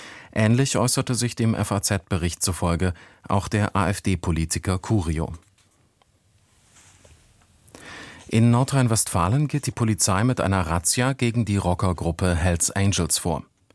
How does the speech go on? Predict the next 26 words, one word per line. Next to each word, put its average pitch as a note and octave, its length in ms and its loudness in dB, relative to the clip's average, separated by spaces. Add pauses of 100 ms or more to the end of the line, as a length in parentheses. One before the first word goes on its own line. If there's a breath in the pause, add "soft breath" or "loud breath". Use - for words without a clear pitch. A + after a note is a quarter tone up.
(500 loud breath)
Wie G2 80 0
das G2 200 2
Landesinnenministerium F#2 1400 2
mitteilte, F2+ 580 0 (380 loud breath)
sind G#2+ 360 0
eintausendzweihundert A2+ 1120 0
Beamte F#2 540 0 (320 loud breath)
in G#2+ 280 0
achtundzwanzig F#2+ 760 0
Städten E2+ 400 -2
im D#2+ 120 2
Einsatz. D#2+ 560 -2 (460)
Seit G#2+ 260 0
dem A2+ 160 2
frühen B2 320 2
Morgen E2 400 2
werden F2+ 260 2
demnach F#2+ 360 2
Dutzende G#2 460 0
Objekte F#2 440 -4
durchsucht, F2 540 -2 (420 loud breath)
unter - 260 0
anderem G2 340 2
in E2+ 200 0
Dortmund, G#2 640 2
Duisburg, G2 540 -2